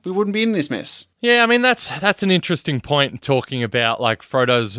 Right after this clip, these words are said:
Speaker 2: motivations on why he's doing this. And I think it, it basically just does come down to, because at heart, he is, he is good. He is pure.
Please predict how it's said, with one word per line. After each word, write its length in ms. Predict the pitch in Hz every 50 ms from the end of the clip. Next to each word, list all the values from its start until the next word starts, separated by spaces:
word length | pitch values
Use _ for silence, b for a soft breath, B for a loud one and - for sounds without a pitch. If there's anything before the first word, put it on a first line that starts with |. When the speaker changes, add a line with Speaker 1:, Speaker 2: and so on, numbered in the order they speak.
| 135
Speaker 2:
motivations 920 | - 135 127 127 123 120 117 104 95 110 113 117 110 - - 131 117 110 104 110
on 200 | 104 101 98 90
why 260 | 98 107 107 110 113
he's 280 | 107 110 117 107 92 87
doing 340 | - 110 104 107 107 107 101
this. 440 | 95 - 107 - - - - - - _ _
And 140 | 120 123 131
I 100 | 135 131
think 300 | - - 170 180 - -
it, 140 | 160 143 -
it 180 | 135 131 110 -
basically 520 | 117 113 117 110 - 110 - 127 117 110
just 360 | 90 - 120 110 98 - _
does 300 | - - 110 110 113 98 -
come 280 | - 117 110 107 104 92
down 300 | 101 101 101 104 107 104
to, 440 | - - 113 107 104 101 101 95 92 - _ _
because 400 | 131 131 - - 143 131 110 - -
at 160 | - 131 131 123
heart, 500 | - - - 151 151 135 107 104 107 - _
he 460 | - 104 120 123 117 104 107 123 131
is, 260 | 127 120 120 117 - -
he 400 | - 123 135 127 127 - 147 151
is 380 | 131 110 107 123 139 - - - _ _
good. 380 | - 226 262 196 113 90 - - _ _
He 160 | - 127 123
is 140 | 135 127 -
pure. 500 | - - - 190 240 214 135 - -